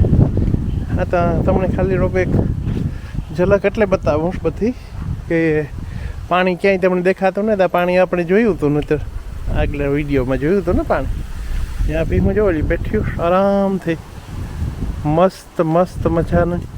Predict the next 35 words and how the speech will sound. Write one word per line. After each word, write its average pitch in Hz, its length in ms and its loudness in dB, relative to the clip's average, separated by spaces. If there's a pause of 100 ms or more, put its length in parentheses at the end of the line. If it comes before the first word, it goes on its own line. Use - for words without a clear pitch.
(540)
રાઈટ? 170 180 0 (880)
પછી 165 220 -4
આ 165 140 0
બાજુ 180 260 -2
ઈ 196 60 -2
બગીચો 185 500 0
છે. 175 240 0 (720)
હમ? 180 220 0 (1120)
ઈ 160 120 0
બગીચો 175 420 -2
પછી 190 280 -2
બતાવી 202 360 2
હું 170 120 0
પાછો, 170 240 0
અ, - 1700 -6 (360)
ખેતરુંની. 165 580 0 (680)
બાકી 175 240 -2
આ 175 140 2
અંદર 175 220 2 (140)
વડલા 180 480 4
છે, 175 220 0
જે 208 120 -2
અમારે 190 340 4
અર્જુનભાઈ 175 480 2
વડલા 156 460 2
વાવ્યા. 123 300 0
અર્જુનભાઈ, 156 480 0
આ 160 260 2
અર્જુનભાઈ 202 440 0
નહીં, 220 140 0
મારા 165 220 2
સાળા 165 340 0
અર્જુનભાઈ 135 540 -2
છે 131 200 0
ઈ. 127 100 -4